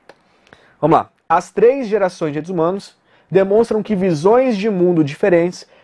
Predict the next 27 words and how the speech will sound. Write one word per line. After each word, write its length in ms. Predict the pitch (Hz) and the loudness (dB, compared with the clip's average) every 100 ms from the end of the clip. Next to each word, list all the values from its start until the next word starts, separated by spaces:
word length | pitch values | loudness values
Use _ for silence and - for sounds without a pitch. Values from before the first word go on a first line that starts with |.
| _ | _
refletem-se 680 | 202 208 202 196 190 202 - | 0 0 2 2 2 -8 -4
nas 180 | 202 180 | -2 0
normas 280 | 180 180 | -2 0
jurídicas 440 | 185 185 185 - 175 | -2 -2 -2 -2 0
voltadas 400 | 190 170 160 165 | 0 2 0 0
à 60 | |
proteção 320 | 165 165 160 160 | -6 -8 -6 -4
da 60 | |
pessoa. 420 | 165 165 151 123 - - _ | -4 -2 2 2 0 -14 _
Cara, 200 | - 196 | 0 0
perfeito. 580 | 190 302 - 196 208 95 - _ - - | 2 -2 2 2 2 -6 -20 _ -16 -6
A 80 | |
gente 100 | 190 | -4
tem 120 | 277 240 | -2 0
que 60 | |
lembrar 260 | 214 170 202 | 2 4 2
o 40 | |
seguinte, 380 | 214 196 196 - | 0 -6 -6 -2
que 80 | 190 | -2
essas 220 | 196 233 | 0 -2
três 220 | 202 220 | 0 2
gerações, 680 | 208 165 - 185 208 147 - _ - | 2 -2 -2 -2 0 -2 -8 _ -6
existe 540 | 175 170 226 208 - | -4 0 0 0 -2
uma 160 | 185 208 | 2 4
evolução. 680 | 196 240 247 190 196 190 117 _ _ _ _ _ _ _ | 4 0 -2 0 0 0 -4 _ _ _ _ _ _ _
Primeira, 640 | - 170 175 214 202 202 190 _ _ _ | -4 2 4 4 4 0 -2 _ _ _
segunda 720 | _ 175 151 175 196 196 190 | _ -12 -6 -4 -2 0 -2